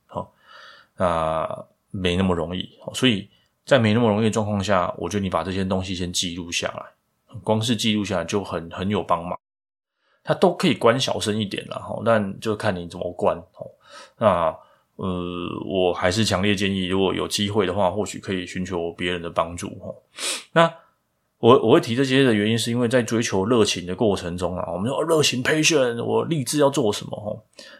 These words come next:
但这些立志要做什么，如果那个动力是外在的，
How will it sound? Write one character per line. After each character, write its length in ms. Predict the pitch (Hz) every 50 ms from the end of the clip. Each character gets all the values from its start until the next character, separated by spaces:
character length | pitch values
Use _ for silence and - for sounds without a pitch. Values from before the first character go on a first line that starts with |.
| _ _
但 140 | _ - 175
这 60 | 160
些 100 | 156 160
立 160 | 160 156 151 139
志 80 | 143
要 100 | 151 143
做 220 | 143 - 151 127 104
什 100 | - 92
么， 160 | 92 92 92
如 80 | 117
果 120 | 139 123 107
那 80 | 117
个 120 | 131 120 110
动 240 | 107 - 135 120 117
力 80 | 117
是 140 | 110 107 123
外 260 | 117 110 117 104 92
在 200 | 90 - 104 101
的， 100 | - -